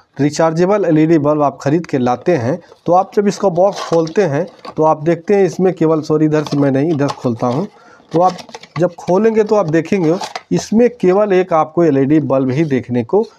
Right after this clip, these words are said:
मिलेगा, बाकी आपको बॉक्स में कुछ और नहीं मिलता है। तो इसका जो भी बैटरी वगैरह सब इसके अंदर फिक्स है। और इसके यहाँ दोनों पॉइंट पे देखिए, यहाँ पे इस तरह से टच करने पे एलईडी बल्ब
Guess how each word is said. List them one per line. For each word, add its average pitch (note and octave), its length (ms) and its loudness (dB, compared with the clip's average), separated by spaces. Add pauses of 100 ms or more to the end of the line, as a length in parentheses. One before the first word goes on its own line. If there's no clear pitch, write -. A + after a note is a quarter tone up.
(160)
मिलेगा, B2 440 2
बाकी D#3+ 360 0
आपको G3 260 0
बॉक्स D#3 340 -2
में D#3+ 120 0
कुछ - 260 -2
और D#3+ 240 0 (340)
नहीं F#3+ 280 2
मिलता A#2 380 0
है। A2+ 140 -6
तो - 340 -6
इसका G#3 200 0
जो G3+ 140 2
भी G#3+ 160 2
बैटरी F3 340 2
वगैरह F3+ 360 2
सब F3 220 -2
इसके E3 220 -2
अंदर D#3 300 2 (300)
फिक्स G3+ 340 -4
है। F3+ 220 0 (120)
और G3+ 200 2
इसके A3 220 -2
यहाँ G#3 280 0
दोनों G3 300 2
पॉइंट F3+ 360 0
पे F3 60 0
देखिए, D#3+ 300 0
यहाँ D#3 200 0
पे D#3+ 240 -2 (320)
इस F#3 180 -2
तरह F#3+ 160 2
से F3+ 160 -2
टच F3+ 260 -2
करने D#3+ 320 0
पे D#3+ 180 2
एलईडी D3+ 380 2
बल्ब D3+ 280 -2